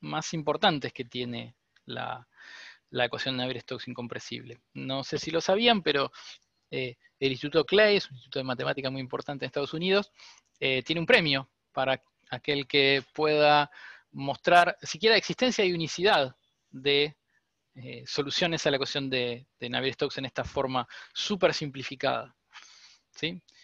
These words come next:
No, no tenemos demasiado conocimiento, eh, matemático teórico de cómo son, de manera general, las soluciones a esta ecuación, ¿sí? Lo que sabemos es que,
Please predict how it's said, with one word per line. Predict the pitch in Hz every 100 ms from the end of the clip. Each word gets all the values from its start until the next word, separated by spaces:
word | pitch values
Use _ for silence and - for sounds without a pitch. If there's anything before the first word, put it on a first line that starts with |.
| _ _
No, | 147 175 180 175
no | 175 180 214
tenemos | 226 202 156 -
demasiado | 160 147 143 135 165 147
conocimiento, | 139 135 143 143 151 151 151 156 - _ _
eh, | - 120 120 135 135 _
matemático | 127 123 131 151 151 139
teórico | 143 151 185 139 135 143
de | 139
cómo | 160 170
son, | - 175 175 180 _ _ _
de | -
manera | 135 143
general, | - 131 156 175 185 _ _ _ _ _ _
las | - 120
soluciones | - 131 131 - 139 127 131
a |
esta | 117 -
ecuación, | - 120 - 117 123 _ _
¿sí? | - 165 - _ - - - -
Lo | -
que |
sabemos | 143 170 208 196
es | 196
que, | - 175 170 165